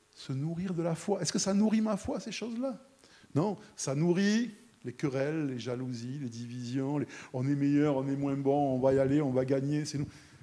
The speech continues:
Ouais, j'ai, j'ai été comme ça, hein. Heureusement, j'ai vieilli. Je suis content de vieillir pour ça. Tout n'est pas cool, mais ça, c'est bien. C'est quoi le but ? Il va me rester quoi, hein ? J'ai gardé la foi.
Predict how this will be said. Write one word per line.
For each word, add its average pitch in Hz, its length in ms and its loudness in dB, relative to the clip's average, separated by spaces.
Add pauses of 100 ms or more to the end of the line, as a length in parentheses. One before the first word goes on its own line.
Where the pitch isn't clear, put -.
(1040)
Ouais, 151 200 -2
j'ai, 143 200 -4
j'ai 135 160 2
été 160 200 0
comme 151 200 -4
ça, 127 240 -6
hein. 185 80 -6 (1120)
Heureusement, 131 460 -2
j'ai 135 120 -2
vieilli. 123 300 -2
Je 139 60 -8
suis - 100 -12
content 156 240 -4
de 131 80 -4
vieillir 110 300 -4
pour - 180 -16
ça. 139 160 -10 (540)
Tout 165 160 -8
n'est 131 60 -2
pas 104 120 -8
cool, - 260 -6
mais 110 120 -8
ça, 147 160 -6
c'est 127 180 -8
bien. 113 180 -8 (1500)
C'est - 260 -14
quoi 131 200 -8
le 123 80 -10
but ? 107 320 -16
Il 110 80 -14
va 113 100 -10
me 110 80 -10
rester 117 420 -14
quoi, 117 240 -16 (320)
hein ? 107 80 -14 (580)
J'ai 104 200 -8
gardé 117 400 -4
la 107 140 -2
foi. - 280 -14